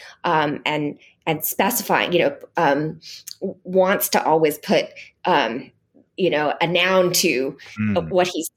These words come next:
Speaker 1: imagined, right? He wants to, he wants to concretize, uh, "Something startles me." And, um, so that sense of the kind of unsettling, um, beginning of the poem,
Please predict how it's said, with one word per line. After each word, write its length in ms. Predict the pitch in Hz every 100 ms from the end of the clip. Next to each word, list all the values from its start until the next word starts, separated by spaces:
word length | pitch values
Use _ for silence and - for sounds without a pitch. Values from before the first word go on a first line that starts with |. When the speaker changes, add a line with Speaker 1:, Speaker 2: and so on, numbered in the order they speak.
| -
Speaker 1:
imagined, 420 | 196 202 202 190
right? 160 | 185 180
He 100 | 202
wants 360 | 196 196 190
to, 120 | - -
he 160 | 180
wants 240 | 185 175 180
to 80 |
concretize, 640 | 170 196 196 180 165 143 - - _ -
uh, 160 | 160 -
"Something 460 | - 233 233 233 180
startles 500 | - 165 160 120 -
me." 220 | - - - - _ -
And, 520 | 175 170 165 165 165 -
um, 340 | 175 160 160 -
so 220 | - 160
that 220 | 165 -
sense 320 | - 180 185
of 180 | 180 160
the 80 | 170
kind 240 | 170 160
of 60 | -
unsettling, 800 | 175 175 170 170 170 156 147 165 - _ _
um, 280 | 170 147 135
beginning 420 | - 185 226 202
of 100 | 170 165
the 60 |
poem, 560 | - - 180 170 160